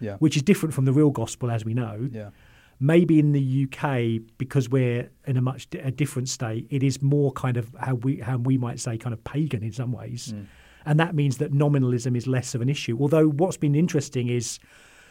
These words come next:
Speaker 2: you know, the way that we've reacted to the death of the Queen did show that still there is a kind of a civic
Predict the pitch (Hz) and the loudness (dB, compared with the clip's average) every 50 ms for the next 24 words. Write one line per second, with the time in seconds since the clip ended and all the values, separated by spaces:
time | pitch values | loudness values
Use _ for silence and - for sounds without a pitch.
0 | _ _ - 151 135 113 110 110 98 - - _ _ _ _ _ - 143 127 151 | _ _ -4 -2 0 0 -2 -4 -6 -8 -14 _ _ _ _ _ -2 0 2 4
1 | 151 147 147 143 139 135 - 135 135 120 113 123 131 131 127 131 - - 123 107 | 6 6 4 4 2 0 0 0 0 0 2 0 -2 -2 -4 -6 -6 -6 -6 -6
2 | - - - 123 110 113 - - 127 113 - 127 107 104 110 110 - - 147 135 | -6 -6 -6 -6 -6 -6 -4 -4 -4 -4 -4 -6 -8 -8 -8 -10 -6 -4 -2 -2
3 | 120 110 113 139 123 120 120 123 - - _ _ _ _ _ _ 117 107 175 185 | -2 -2 -4 -4 -4 -4 -4 -6 -8 -12 _ _ _ _ _ _ -4 2 4 4
4 | 202 190 - - - - 180 170 170 151 127 131 - - - - - - - 175 | 4 4 2 -2 -2 0 4 4 4 4 4 2 -2 -4 -6 -8 -6 -2 2 2
5 | 175 160 131 123 117 113 113 139 131 131 131 147 143 160 143 - - - 131 123 | 4 4 2 2 0 -2 -2 0 2 2 2 2 2 -2 -4 -4 -4 -2 -2 0
6 | 123 120 120 123 123 120 120 120 117 110 - _ _ _ _ - - - - 147 | 0 0 -2 -2 -2 -2 -2 -2 -2 -4 -6 _ _ _ _ -8 -6 -2 0 0
7 | 135 120 127 131 - - - - - - | 0 0 0 -2 -4 -8 -16 -18 -18 -20